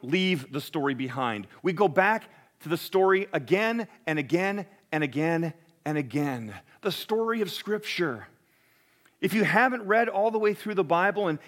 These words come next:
and had a chance to be exposed to this story, I encourage you. There are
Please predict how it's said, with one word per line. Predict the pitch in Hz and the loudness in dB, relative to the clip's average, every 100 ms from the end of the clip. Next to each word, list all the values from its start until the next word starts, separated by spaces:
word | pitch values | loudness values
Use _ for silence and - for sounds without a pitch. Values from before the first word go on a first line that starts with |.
| - | -6
and | 160 | 0
had | 190 | 0
a | |
chance | 165 196 196 | 0 -4 -4
to | 165 | -2
be | |
exposed | 170 - - 185 190 | -4 -4 -4 -4 -4
to | 180 | -6
this | 185 | -8
story, | - 196 208 | -2 2 2
I | 180 | 2
encourage | 175 - 226 214 165 | -2 0 0 0 -2
you. | 127 113 - - | -4 -6 -8 0
There | 180 | 4
are | 175 | 4